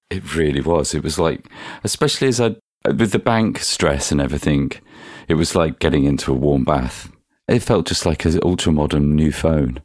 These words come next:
Um, everything moved quickly. It, it did what was I predicted it to do, you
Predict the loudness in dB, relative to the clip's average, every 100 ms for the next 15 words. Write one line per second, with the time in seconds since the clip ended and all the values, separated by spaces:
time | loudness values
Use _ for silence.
0 | _ -6 0 2 2 0 0 0 2 0
1 | 0 -2 -2 2 0 0 -2 0 0 -2
2 | 0 0 0 -4 _ -2 -2 -4 _ -2
3 | 0 0 -2 0 0 0 0 0 0 0
4 | 2 0